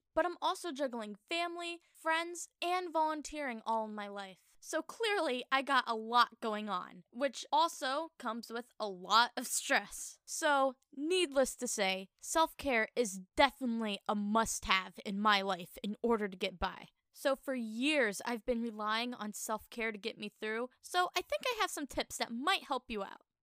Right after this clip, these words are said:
The main reason I'm doing this podcast is because I have such a huge passion in mental health, and I've noticed there is a big mental health crisis in our area. In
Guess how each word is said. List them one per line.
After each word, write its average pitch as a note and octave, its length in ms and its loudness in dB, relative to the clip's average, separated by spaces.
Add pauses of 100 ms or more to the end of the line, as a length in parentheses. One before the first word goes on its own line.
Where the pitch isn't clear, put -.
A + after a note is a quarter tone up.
(200)
The E4+ 80 -8
main C5 280 0
reason E4 280 -2
I'm C#4+ 100 -2
doing A#3 240 -4
this A3+ 160 -6
podcast G3+ 840 -4
is B3 120 -8
because C#4 300 -4 (120)
I F4+ 240 2
have C#4+ 240 2
such - 240 -10
a - 20 -10
huge D#4 600 0
passion A3 400 4
in G#3 200 -2
mental G#3+ 280 -2
health, G3+ 360 2 (200)
and C#4+ 100 0
I've F4 140 4
noticed D#4+ 380 0
there D#4+ 200 0
is B3+ 280 -2
a G#3+ 140 2 (260)
big D#4 180 -2
mental A#3+ 360 -4
health A3 280 -6
crisis G#3 420 -8
in G3+ 120 -6
our G3+ 160 -4
area. - 400 -10 (260)
In - 60 2